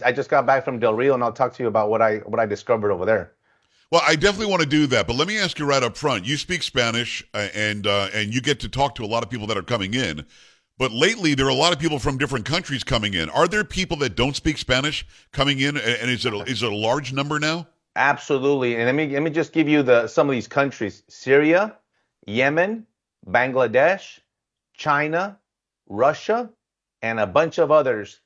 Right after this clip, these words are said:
Speaker 1: uh, that do not speak, uh, English. As a matter of fact,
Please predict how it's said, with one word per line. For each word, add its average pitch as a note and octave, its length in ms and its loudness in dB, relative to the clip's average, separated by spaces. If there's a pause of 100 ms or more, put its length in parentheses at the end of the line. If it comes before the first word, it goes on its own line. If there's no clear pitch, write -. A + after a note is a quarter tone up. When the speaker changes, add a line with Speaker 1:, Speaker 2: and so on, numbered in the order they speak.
Speaker 1:
uh, A2+ 340 2
that G#2 220 -2
do A2 100 -4
not D#3 280 2
speak, A#2+ 380 -10
uh, G#2+ 320 0
English. B2 420 0
As A#2+ 80 4
a B2 60 0
matter G#3+ 180 6
of F3 100 0
fact, G3 380 0